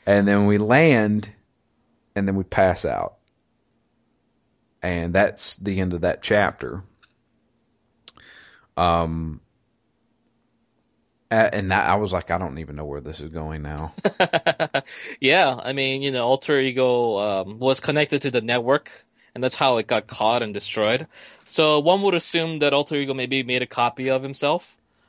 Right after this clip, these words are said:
Speaker 2: uh, before he was, uh, found out within the laptop w-, and the network somehow. And before that pivotal moment, uh,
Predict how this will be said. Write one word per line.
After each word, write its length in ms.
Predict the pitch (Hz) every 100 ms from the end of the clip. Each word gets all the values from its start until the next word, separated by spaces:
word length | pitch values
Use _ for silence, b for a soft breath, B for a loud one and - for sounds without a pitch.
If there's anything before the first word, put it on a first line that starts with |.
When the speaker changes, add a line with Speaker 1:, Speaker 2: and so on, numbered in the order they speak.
| _
Speaker 2:
uh, 200 | - 117
before 460 | 113 120 135 131 127
he 140 | 123
was, 360 | 120 120 117 -
uh, 100 | 120
found 320 | 123 123 117
out 200 | 120 117
within 220 | 117 117 113
the 120 | 107
laptop 560 | 110 117 - 127 120
w-, 120 | 113 -
and 200 | 110 110
the 60 | 107
network 380 | 110 113 127 -
somehow. 420 | 156 156 165 196 _ b b b -
And 300 | 120 123 120
before 280 | - 151
that 140 | 135 131
pivotal 340 | 156 139 127
moment, 520 | 117 127 120 110 101
uh, 340 | 104 101 92